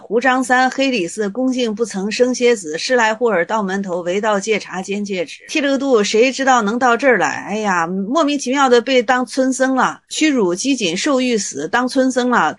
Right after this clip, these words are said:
让你敲你就得敲，让你唱你就得唱啊！要有钟，要有鼓，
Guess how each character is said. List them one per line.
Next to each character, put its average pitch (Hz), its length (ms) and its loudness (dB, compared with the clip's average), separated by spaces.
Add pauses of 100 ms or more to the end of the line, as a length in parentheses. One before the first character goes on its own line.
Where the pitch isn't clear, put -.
(140)
让 330 180 2
你 233 120 2
敲 285 260 2
你 262 140 2
就 269 100 2
得 214 140 6
敲， 254 280 4
让 294 220 2
你 196 220 -2
唱 285 340 0
你 190 80 0
就 262 100 0
得 196 160 0
唱 226 340 0 (260)
啊！ 196 280 4
要 302 200 4
有 226 160 8
钟， 294 300 0
要 294 160 4
有 277 180 2
鼓， 170 440 0